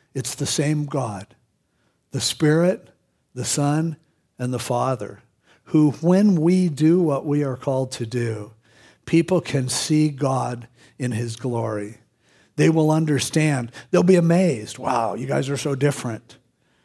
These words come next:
And yet you seem to be all on the same page."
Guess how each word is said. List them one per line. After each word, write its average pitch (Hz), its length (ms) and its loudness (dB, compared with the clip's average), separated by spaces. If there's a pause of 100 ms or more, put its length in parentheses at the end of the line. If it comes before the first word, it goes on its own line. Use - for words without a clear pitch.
(200)
And 135 140 -4
yet 151 180 0
you 135 160 -6
seem 151 320 0
to 131 80 -2
be 131 140 -2
all 143 180 0
on 127 140 -2
the 113 80 -8
same 131 340 -4
page." 117 840 -8